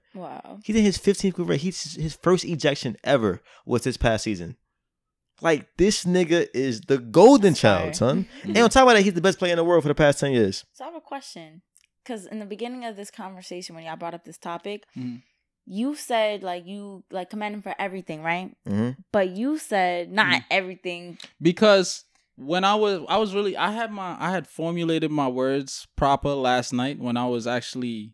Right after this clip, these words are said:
Speaker 3: like, well, not last night, two nights ago when we were actually talking about it in the group chat.
Speaker 2: Mm-hmm.
Speaker 3: But, um,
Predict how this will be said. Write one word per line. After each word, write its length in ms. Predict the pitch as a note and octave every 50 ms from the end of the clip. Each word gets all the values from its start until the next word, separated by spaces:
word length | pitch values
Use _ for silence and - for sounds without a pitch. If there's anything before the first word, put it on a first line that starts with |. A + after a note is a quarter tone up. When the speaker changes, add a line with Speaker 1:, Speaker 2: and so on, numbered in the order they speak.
| _ _
Speaker 3:
like, 220 | - A#2 G#2+ G#2 F#2+ _ _ _ _ _ _ _ _ _ _ _ _ _ _ _ -
well, 220 | C#3+ D3 D3 C#3
not 240 | C3+ D3+ E3+ F#3+ E3+
last 280 | E3 D#3 C#3+ C3 - -
night, 220 | B2+ A#2 G#2+ A2 _ _ _ _ _ _ _ _ _ _ _ _ _ _ _ _ _ -
two 140 | - A3+
nights 260 | G#3+ G3 F#3+ F3+ - E3
ago 260 | C#3+ A#2+ A#2+ G#2+ G#2
when 260 | G#2 G#2 A#2 C3 C#3
we 100 | C#3 D3
were 100 | D3 D3
actually 280 | C#3 C#3 B2+ - C3+ A#2+
talking 240 | - C#3+ B2+ C3+ C3
about 140 | B2+ B2 A#2+
it 20 |
in 80 | A#2 A2+
the 60 | G#2+
group 200 | G2+ A#2 B2+ B2
chat. 200 | - - F#2+ F#2
Speaker 2:
Mm-hmm. 240 | G#2+ G#2+ G#2+ G#2+ B2 D3 - _ _ _ _ _ _ _ _ _ _ -
Speaker 3:
But, 260 | G#2+ A2 B2 B2+ C3
um, 560 | C3+ C3 B2+ B2+ B2+ A#2+ A#2 A2 G#2 G2+ C3